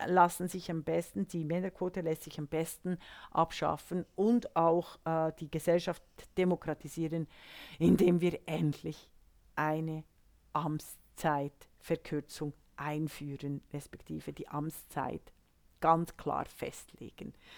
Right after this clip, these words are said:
Äh, dazu sicher mal ein anderer Beitrag, ein Kunstbeitrag. Dies war, äh, mein, äh, lang, äh, erarbeiteter Beitrag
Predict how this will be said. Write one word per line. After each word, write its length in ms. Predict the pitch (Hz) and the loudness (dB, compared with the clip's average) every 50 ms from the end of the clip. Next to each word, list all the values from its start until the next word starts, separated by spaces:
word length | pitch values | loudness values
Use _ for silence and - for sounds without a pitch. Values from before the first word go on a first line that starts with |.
| - - - - - | -20 -20 -20 -16 -8
Äh, 200 | - 156 156 156 156 | -4 -2 0 2 6
dazu 320 | - 208 208 208 - 269 254 | 8 8 8 8 6 -2 -4
sicher 320 | - 247 240 - 254 226 | -2 -4 -4 -2 0 2
mal 260 | 220 196 190 190 185 | 2 4 4 4 2
ein 220 | - - 170 170 - | 2 0 -2 -2 0
anderer 440 | - 175 220 262 294 294 294 294 | 0 0 2 2 0 0 -2 -2
Beitrag, 520 | 254 - 220 214 214 214 214 208 202 202 185 | 0 2 2 2 2 0 -2 -2 -2 -2 -2
ein 180 | 185 180 180 | -2 -4 -4
Kunstbeitrag. 880 | - - 196 196 208 - - - 185 185 185 185 - - 165 160 165 - - - - - - - - | -4 -2 -2 -2 -2 -2 -2 0 2 2 2 0 2 2 4 4 2 0 -6 -20 -20 -20 -18 -6 -2
Dies 260 | 220 240 240 - - | 0 0 0 2 6
war, 320 | 202 190 185 180 180 180 - - - | 10 12 12 12 12 12 10 6 0
äh, 240 | - 170 175 170 170 | 0 0 2 2 2
mein, 420 | 170 170 170 165 165 165 - - | 2 2 2 2 0 -2 -4 -4
äh, 220 | - 160 165 156 160 | -2 -2 0 0 2
lang, 600 | 160 165 170 160 180 202 226 226 220 220 208 - | 4 6 8 8 8 8 6 4 4 4 0 -2
äh, 460 | - - 180 180 170 170 170 170 - - - - - - - - - - - - _ - 160 - - | -2 -2 0 0 0 0 0 -2 -6 -8 -10 -12 -12 -14 -14 -14 -16 -16 -20 -14 _ -10 -10 -4 0
erarbeiteter 880 | 185 180 175 170 165 180 190 185 190 180 175 180 - 185 180 - 175 | 2 4 6 8 8 8 8 6 6 6 6 4 2 -2 -6 -6 -6
Beitrag 680 | - - 147 139 143 147 - - 160 156 151 160 - | -4 -4 -4 -4 -4 -6 -4 0 2 2 2 2 -2